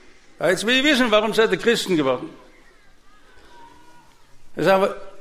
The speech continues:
einer nach dem anderen. Als ich zum ersten Mal von Jesus hörte, da brach in mir ein Hunger auf. Du kannst das nicht ahnen. Und ich musste immer mehr hören, hören, hören.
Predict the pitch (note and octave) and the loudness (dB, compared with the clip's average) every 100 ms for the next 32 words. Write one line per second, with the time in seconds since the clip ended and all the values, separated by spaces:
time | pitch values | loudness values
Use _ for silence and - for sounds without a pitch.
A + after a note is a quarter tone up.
0 | - - - F#3+ A#3+ A#3 G#3 G3 F#3 D#3+ | -20 -20 -4 0 0 2 4 4 4 4
1 | C#3 B2 - - - - - - - - | 2 -2 -10 -14 -16 -18 -20 -20 -20 -20
2 | - - F#3+ G3+ G3+ F#3 - F3+ F3 - | -20 -4 2 2 2 -4 0 0 0 0
3 | A#3 B3+ B3+ B3 - B3+ A3 G3+ G3 A3 | 4 6 6 2 -4 0 2 4 4 4
4 | A3 G3+ - G3+ G#3+ G#3 D#3+ D3+ F3 F3+ | 2 -2 2 4 4 4 4 6 6 6
5 | D#3+ E3 D3+ - B2+ C#3+ A#2 F#2 F#2+ - | 2 -2 -2 -2 2 2 2 -4 -12 -12
6 | - - - - - - - - - - | -14 -18 -20 -20 -20 -20 -20 -20 -20 -20
7 | - - F#3+ G3+ - F#3 B3+ D4 D4 - | -20 -2 2 2 0 2 4 6 4 2
8 | - A#3+ A3+ C4+ D4+ C#4+ A#3+ A#3+ A3+ F3+ | 2 4 6 6 6 4 4 4 4 2
9 | F3+ F#4 F#4 D#4 G#3+ E3+ C3+ - - A#3+ | 6 8 8 6 4 -2 -4 -6 -4 0
10 | C#4 D4+ - C4+ C4+ A#3+ A3+ F#3 D#3+ C#3+ | 2 2 4 4 4 4 4 2 0 -4
11 | - - - - - - - - - - | -10 -10 -10 -10 -10 -8 -8 -10 -12 -16
12 | - - - B3+ C#4+ E4 D4+ - - C#4+ | -16 -14 -2 4 6 8 4 2 2 6
13 | D#4+ D4+ B3+ C#4 C#4 A3 D4 D4+ C#4+ D#4 | 8 6 6 6 6 4 4 4 6 4
14 | A3 C4 E4 E4 D#4 - A#3+ D#4+ E4 D#4+ | 4 6 6 6 4 4 4 6 4 4
15 | D4+ | 2